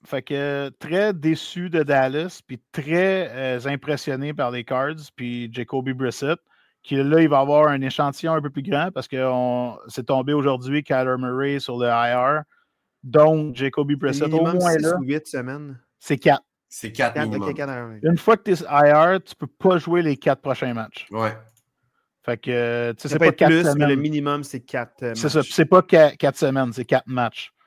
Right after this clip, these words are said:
Speaker 1: Fait qu'admettons,
Speaker 2: Ok, c'est
Speaker 1: t'as ton
Speaker 2: bon, ça
Speaker 1: bye
Speaker 2: passe.
Speaker 1: week dans les quatre prochaines semaines, ça compte pas, évidemment.
Speaker 2: Ok, merci.
Speaker 1: Euh, fait que ouais, euh,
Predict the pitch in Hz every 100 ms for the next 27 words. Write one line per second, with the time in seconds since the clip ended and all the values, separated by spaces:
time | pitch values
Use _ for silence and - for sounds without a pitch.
0 | _ _ - 127 143 143 160 - 135 135
1 | 143 139 135 143 160 - 139 135 131 127
2 | 123 131 143 123 131 120 120 131 151 120
3 | 131 117 107 107 - _ _ 123 110 117
4 | 123 120 - - _ - _ _ - -
5 | - - - 117 113 113 113 113 123 -
6 | 151 165 - 120 117 113 113 113